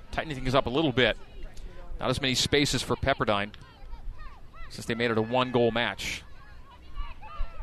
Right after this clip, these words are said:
Pennock, Warner. Warner plays it direct for Fryer. Too heavy on the touch, and it'll bounce to the keeper, Summers. Seventy-second minute, B Y U four, Pepperdine two.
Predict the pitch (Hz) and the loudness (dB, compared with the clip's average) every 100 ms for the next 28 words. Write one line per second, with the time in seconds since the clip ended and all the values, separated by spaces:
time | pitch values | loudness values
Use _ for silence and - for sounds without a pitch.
0 | - - 139 143 - 127 143 120 87 - | -2 2 4 4 2 4 4 4 0 -6
1 | - - - - - - 123 131 92 - | -8 -6 -4 -2 0 2 4 4 4 2
2 | 131 135 131 120 127 123 - 110 139 143 | 2 4 4 4 6 4 2 4 6 6
3 | 175 214 185 156 131 110 - 131 135 113 | 6 6 6 6 6 4 6 6 6 4
4 | 104 - - - - - 113 123 127 - | 2 -2 -2 -2 0 2 4 4 4 2
5 | 117 - 127 113 - 127 95 95 - - | 0 2 0 0 4 4 4 -6 -10 -12
6 | - - - - - 214 220 180 208 180 | -12 -12 -12 -12 2 6 6 8 6 6
7 | 151 165 147 - - 123 135 139 135 - | 4 2 2 -4 -4 2 4 6 4 6
8 | 156 220 - 180 175 165 147 - 208 143 | 6 6 6 4 6 4 4 2 4 4